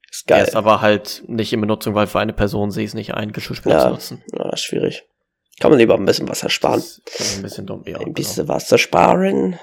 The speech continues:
Speaker 1: ist auch gut. Was guckst du?
Speaker 2: Ja. Äh, ich hab mir grad die Amazon Fire T Vs angeguckt.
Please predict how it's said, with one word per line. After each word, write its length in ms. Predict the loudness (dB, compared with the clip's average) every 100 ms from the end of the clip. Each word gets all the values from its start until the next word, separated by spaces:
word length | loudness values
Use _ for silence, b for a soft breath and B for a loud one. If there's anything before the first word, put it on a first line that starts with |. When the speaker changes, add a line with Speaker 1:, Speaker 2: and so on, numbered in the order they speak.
| -10
Speaker 1:
ist 240 | -8 2
auch 320 | 4 4 2
gut. 640 | 0 2 0 -4 -8 -14 _ _ _ _ _ _ _ _ _ _ _ _ _ _ _ _ _ _ _ _ _ _ _ _ _ _ _ _ _ _ _ _ _ _ _ _ _ _ _ _ _ _ -18
Was 140 | -14 -10
guckst 220 | -8 -6
du? 120 | -6 -8 _ _ _ _ _
Speaker 2:
Ja. 340 | -8 -8 -8 _ _ _ _ _
Äh, 260 | 0 2 2
ich 120 | 0
hab 80 | -2
mir 80 | 0
grad 180 | -2 -2
die 540 | -4 -4 -6 -8 _ _ _ _ _ -4
Amazon 400 | -2 -2 -4 -8
Fire 340 | -2 0 0
T 160 | -2 -6
Vs 240 | -4 -4
angeguckt. 580 | -4 -4 -2 -4 -4